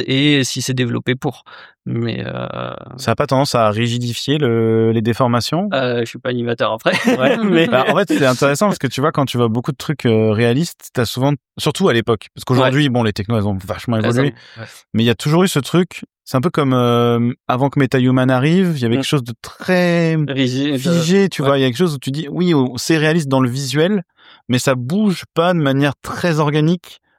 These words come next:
Speaker 2: Un peu moins que quand t'as du, t'as du rig, euh, fait à la main.
Speaker 1: Ça
Speaker 2: Mais,
Speaker 1: sera
Speaker 2: euh,
Speaker 1: toujours,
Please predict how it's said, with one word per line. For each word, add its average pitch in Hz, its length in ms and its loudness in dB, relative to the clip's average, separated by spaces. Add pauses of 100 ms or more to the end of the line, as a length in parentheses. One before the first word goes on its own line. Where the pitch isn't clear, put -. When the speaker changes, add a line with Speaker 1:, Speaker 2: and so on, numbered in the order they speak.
(140)
Speaker 2:
Un 120 80 0
peu 147 80 2
moins 147 240 2
que 156 100 -2
quand 139 160 -2
t'as 139 120 0
du, 123 420 0
t'as 131 80 2
du 113 160 -2
rig, 135 240 -2
euh, 110 120 2
fait 117 140 0
à 110 40 2
la 110 100 0
main. 135 220 0 (680)
Speaker 1:
Ça 110 140 -4
Speaker 2:
Mais, 113 60 2 (100)
Speaker 1:
sera 107 160 4
Speaker 2:
euh, 101 280 -2
Speaker 1:
toujours, 175 800 0